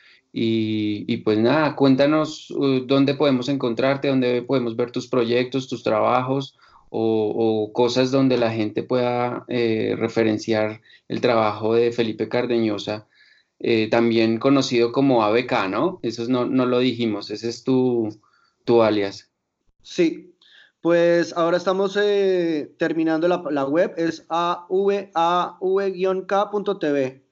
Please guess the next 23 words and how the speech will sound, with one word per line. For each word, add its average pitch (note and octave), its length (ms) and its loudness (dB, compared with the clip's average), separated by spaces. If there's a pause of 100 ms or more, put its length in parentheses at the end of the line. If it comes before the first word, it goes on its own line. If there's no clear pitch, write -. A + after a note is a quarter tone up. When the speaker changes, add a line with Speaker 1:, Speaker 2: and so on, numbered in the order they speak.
(600)
Speaker 2:
En C#3+ 320 0
Colombia, C#3+ 600 0
V F#3 440 2
es, D#3 280 -8
eh, D#3 180 -2
B D#3 140 -2
pequeña, D3 400 -4
A C#3+ 240 0
V E3 140 0
pequeña F3 520 -2
guion D3+ 300 -2
K E3 260 -4
punto E3 240 -4
T C3+ 140 -2
V. A#2+ 200 -4 (680)
También C#3+ 440 0
estamos D#3+ 640 -2
en D#3+ 540 -2
Instagram, F3+ 720 -2
Felipe C#3+ 420 0
A D3+ 100 4
B D#3 160 0
K, F3+ 380 -4